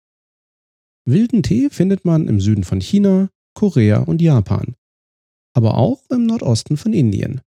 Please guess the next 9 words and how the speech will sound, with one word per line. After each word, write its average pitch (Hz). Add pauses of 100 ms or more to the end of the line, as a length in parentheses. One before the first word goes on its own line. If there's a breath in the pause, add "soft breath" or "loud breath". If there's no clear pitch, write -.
(1040)
Die -
lateinische 123
Artenbezeichnung 185
für 147
die 131
Teepflanze 120
ist 113 (380)
Camellia 160
sinensis, 113